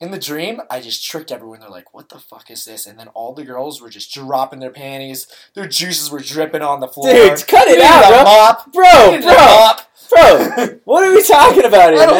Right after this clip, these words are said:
Speaker 2: man?
Speaker 1: even know. Why
Speaker 2: You
Speaker 1: did
Speaker 2: gotta
Speaker 1: we,
Speaker 2: stop
Speaker 1: how
Speaker 2: that.
Speaker 1: did we even get into
Speaker 2: Dude,
Speaker 1: that?
Speaker 2: you always take it too far,
Speaker 1: How
Speaker 2: bro.
Speaker 1: did we get to that?
Speaker 2: Too far.
Speaker 1: How did we even get to that?
Speaker 2: We didn't get to that. You got to that.
Speaker 1: I got to that.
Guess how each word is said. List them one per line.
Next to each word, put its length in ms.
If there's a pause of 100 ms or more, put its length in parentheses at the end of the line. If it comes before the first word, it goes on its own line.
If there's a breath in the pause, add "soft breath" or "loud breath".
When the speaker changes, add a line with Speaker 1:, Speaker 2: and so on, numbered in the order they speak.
Speaker 2:
man? 100
Speaker 1:
even 100
know. 280
Why 140
Speaker 2:
You 40
Speaker 1:
did 60
Speaker 2:
gotta 100
Speaker 1:
we, 60
Speaker 2:
stop 420
Speaker 1:
how 80
Speaker 2:
that. 160
Speaker 1:
did 140
we 80
even 80
get 160
into 160
Speaker 2:
Dude, 40
Speaker 1:
that? 240
Speaker 2:
you 60
always 240
take 220
it 80
too 180
far, 240
Speaker 1:
How 80
Speaker 2:
bro. 180
Speaker 1:
did 100
we 40
get 80
to 120
that? 200
Speaker 2:
Too 160
far. 400 (160 soft breath)
Speaker 1:
How 160
did 140
we 80
even 240
get 140
to 80
that? 200
Speaker 2:
We 120
didn't 320
get 180
to 80
that. 220
You 120
got 260
to 80
that. 240
Speaker 1:
I 100
got 260
to 120
that. 340